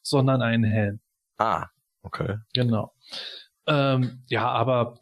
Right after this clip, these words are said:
Speaker 1: Filmfiguren ist halt natürlich so eine Sache. Ich möchte mich da jetzt auch nicht irgendwo in die Hoffnung reingeben. Wir haben zweitausendachtzehn viel gesehen. Irgendwo, je mehr Erwartungen man hat, desto eher werden sie enttäuscht.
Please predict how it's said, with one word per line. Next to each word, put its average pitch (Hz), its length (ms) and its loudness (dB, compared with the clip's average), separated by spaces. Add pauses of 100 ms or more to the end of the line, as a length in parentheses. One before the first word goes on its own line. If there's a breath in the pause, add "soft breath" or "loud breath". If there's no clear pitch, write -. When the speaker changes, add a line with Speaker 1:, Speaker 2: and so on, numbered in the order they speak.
(100)
Speaker 1:
Filmfiguren 165 600 2
ist 143 160 -2
halt 151 100 2
natürlich 139 400 0
so 135 60 0
eine 117 140 2
Sache. 123 600 0
Ich 135 480 -6
möchte 180 360 2
mich 170 180 2
da 147 140 2
jetzt 139 120 0
auch 165 200 -2
nicht 156 240 2
irgendwo 143 320 2
in 123 60 2
die 123 100 4
Hoffnung 135 440 0
reingeben. 139 540 0
Wir 127 140 2
haben 139 120 0
zweitausendachtzehn 131 840 -2
viel 151 200 0
gesehen. 139 320 2
Irgendwo, 131 320 -2
je 123 200 4
mehr 135 240 2
Erwartungen 127 560 0
man 120 160 0
hat, 135 180 -2
desto 127 260 -2
eher 127 300 0
werden 123 200 0
sie 120 120 -2
enttäuscht. 113 440 -2